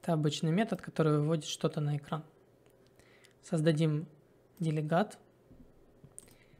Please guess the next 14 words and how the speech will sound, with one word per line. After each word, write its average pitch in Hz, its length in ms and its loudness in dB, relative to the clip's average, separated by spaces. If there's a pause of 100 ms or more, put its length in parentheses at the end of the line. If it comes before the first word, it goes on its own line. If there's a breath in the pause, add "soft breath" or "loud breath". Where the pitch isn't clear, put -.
(240 loud breath)
Определим 160 580 0 (260)
переменную 151 520 0
делегата, 165 500 0
которая 156 640 0
ничего 165 300 0
не 151 120 2
принимает 240 560 0 (440 loud breath)
и 247 320 2
возвращает 165 880 2
вызов 160 640 2
метода. 175 540 0 (1040 loud breath)
Далее 151 360 2
вызываем 151 560 0
делегат, 160 560 -2